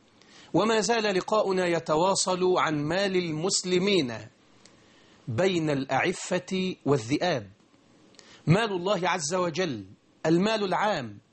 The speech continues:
مال الدولة، القطاع العام، الأموال الأميرية، كلها بمعنى واحد، المال الذي يشترك فيه الناس جميعاً، فلا يجوز لواحد منهم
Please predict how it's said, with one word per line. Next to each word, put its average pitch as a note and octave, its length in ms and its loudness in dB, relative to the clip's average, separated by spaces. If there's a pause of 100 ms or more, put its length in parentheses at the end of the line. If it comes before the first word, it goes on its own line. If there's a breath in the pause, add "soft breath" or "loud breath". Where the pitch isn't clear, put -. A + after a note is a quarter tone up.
(220)
مال F#3+ 280 0
الدولة، C#3 640 -2 (240)
القطاع E3+ 520 0
العام، E3+ 560 -2 (120)
الأموال F3+ 520 2
الأميرية، G3 800 0 (420)
كلها B3 420 4
بمعنى G#3 440 -2
واحد، D3+ 420 -4 (800 loud breath)
المال B3 520 0 (100)
الذي F#3 380 -2
يشترك F#3 500 -2
فيه F#3+ 260 0
الناس F#3 340 0
جميعاً، D3 640 -2 (600 loud breath)
فلا F#3+ 260 0
يجوز G#3 500 0 (240)
لواحد F3 600 2 (260)
منهم F3+ 720 0